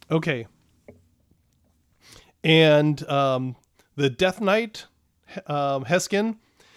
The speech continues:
just kind of, you see it pull its sword free from its sheath, and it says, "Don't toy with me, mortal."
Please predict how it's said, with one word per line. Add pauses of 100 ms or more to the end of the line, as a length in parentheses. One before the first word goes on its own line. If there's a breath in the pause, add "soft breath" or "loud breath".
(360 soft breath)
just
kind
of, (200)
you
see
it (600)
pull
its
sword
free
from
its
sheath, (540 soft breath)
and
it
says, (520)
"Don't
toy
with
me,
mortal."